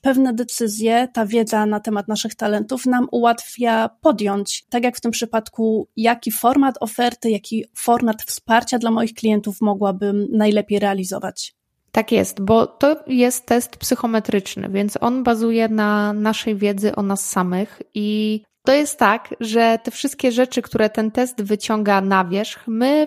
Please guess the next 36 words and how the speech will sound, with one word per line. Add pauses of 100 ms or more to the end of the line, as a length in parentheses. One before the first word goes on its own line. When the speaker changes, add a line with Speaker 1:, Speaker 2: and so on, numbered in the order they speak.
Speaker 2:
w
sobie
mamy
i
my, (100)
mm,
dzięki
odpowiedzi
na
te
pytania,
które
się
tam
pojawiają
i
my
też
nie
mamy
zbyt
wiele
czasu
na, (340)
y,
zastanowienie
się
nad
odpowiedziami,
tylko (300)
dajemy
te
odpowiedzi
intuicyjnie, (500)
y, (360)
to